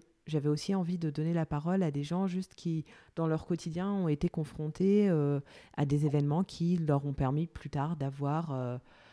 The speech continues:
une conscience, euh, écologique, de se lancer dans une transition écologique, et cetera, et cetera. Et donc, euh, Basilic est né comme ça. Et puis, euh, et puis, je me suis accrochée, j'ai continué à enregistrer des épisodes et,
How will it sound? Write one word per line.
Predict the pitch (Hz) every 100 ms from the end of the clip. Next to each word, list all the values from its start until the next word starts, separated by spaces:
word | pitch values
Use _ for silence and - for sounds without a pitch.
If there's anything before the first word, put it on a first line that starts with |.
| - _
une | - 165
conscience, | 160 151 160 160 -
euh, | 139
écologique, | - 147 151 147 143 147 196 165
de | 151 147 147
se | -
lancer | 151 147 160 165
dans | 156
une | 139 135
transition | - 160 151 - 165
écologique, | 160 - 147 139 165 208 - -
et | 147
cetera, | - 135 135 175
et | 170
cetera. | 139 123 110 - -
Et | 135
donc, | 160 -
euh, | 135
Basilic | 131 131 160 214
est | 151
né | 170
comme | 147 131
ça. | - 196 _ - - -
Et | 175
puis, | - - 156 175
euh, | - -
et | 139
puis, | - 151
je |
me | 151
suis | 131 139
accrochée, | 131 120 - 196
j'ai | 196
continué | - 135 - 139
à | 143
enregistrer | 131 135 131 139
des | 131 127
épisodes | 117 - 135 220 202
et, | 127 131 -